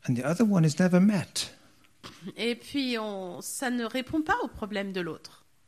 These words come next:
Speaker 1: Because, well, I can't, I said I would never hurt anybody.
Speaker 2: Parce que je me suis promis de ne faire de mal à personne, de ne blesser personne.
Speaker 1: So to admit that I've hurt somebody,
Speaker 2: Alors admettre que j'ai pu blesser quelqu'un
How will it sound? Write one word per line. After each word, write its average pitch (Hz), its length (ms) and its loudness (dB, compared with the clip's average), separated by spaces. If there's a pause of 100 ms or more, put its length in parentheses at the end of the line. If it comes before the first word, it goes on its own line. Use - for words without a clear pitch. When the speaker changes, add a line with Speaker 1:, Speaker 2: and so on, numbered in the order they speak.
(220)
Speaker 1:
Because, 120 540 -2 (1200)
well, 95 140 -6
I 95 40 -10
can't, 110 360 -4 (420)
I 101 220 -12 (340)
said - 240 -2
I 113 80 -2
would 117 160 4
never 139 260 2
hurt 165 240 8
anybody. 98 460 -6 (320)
Speaker 2:
Parce - 160 -8
que 247 120 -8
je 220 100 -6
me 220 120 -14
suis 214 220 -4
promis 247 420 -4
de 175 120 -8
ne 202 80 -10
faire 185 220 -16
de 190 80 -14
mal 190 180 -14
à 180 60 -16
personne, 170 500 -12
de 170 80 -14
ne 185 100 -12
blesser 185 400 -10
personne. - 520 -14 (100)
Speaker 1:
So - 160 -4
to 107 160 -6
admit 127 400 2
that 117 180 -6
I've 98 240 -8
hurt 135 200 2
somebody, 90 580 -6 (160)
Speaker 2:
Alors 208 260 -8
admettre 294 760 0
que 220 100 -8
j'ai 220 160 -6
pu 220 160 -14
blesser 285 540 0
quelqu'un 185 500 -6